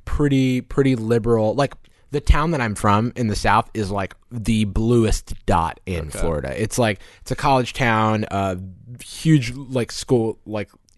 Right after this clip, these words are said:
Speaker 1: hugely liberal school.
Speaker 2: Mm-hmm.
Speaker 1: Um, and I was exposed to a lot of the dialogue around mental health, but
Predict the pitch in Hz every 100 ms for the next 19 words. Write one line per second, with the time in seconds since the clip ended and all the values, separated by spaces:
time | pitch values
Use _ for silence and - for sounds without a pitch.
0 | _ _ - - 170 131 131 107 104 110
1 | 104 - 113 101 98 104 - - - -
2 | - 120 113 107 101 98 85 _ - 113
3 | 107 104 98 95 90 - _ _ _ -
4 | 131 139 120 - - 110 113 - 117 104
5 | 98 95 95 90 87 _ _ _ 98 104
6 | 90 95 90 85 58 69 - 101 92 85
7 | 76 69 - _ _ _ _ - 127 117
8 | 123 113 120 139 -